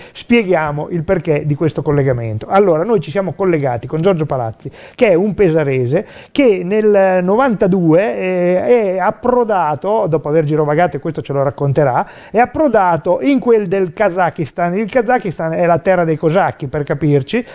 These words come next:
eh, seimilacinquecento chilometri da qua circa, e è approdato lì e ha cominciato, eh, con, eh, l'apertura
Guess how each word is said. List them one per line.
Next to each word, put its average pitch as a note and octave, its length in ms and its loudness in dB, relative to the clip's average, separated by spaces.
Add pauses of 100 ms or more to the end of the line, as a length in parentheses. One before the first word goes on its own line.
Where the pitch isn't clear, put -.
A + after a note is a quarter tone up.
(160)
eh, E3 160 4
seimilacinquecento G3 1800 2
chilometri F3 380 0
da D#3 120 0
qua E3+ 260 -2
circa, D#3+ 580 -2 (360)
e C#4+ 220 4
è G3 100 2
approdato C4+ 500 0
lì D#4 320 2
e C4 300 4
ha G#3 140 -2
cominciato, G#3+ 1080 0
eh, - 40 -10
con, A3+ 340 -2
eh, G3 320 0
l'apertura A3 720 0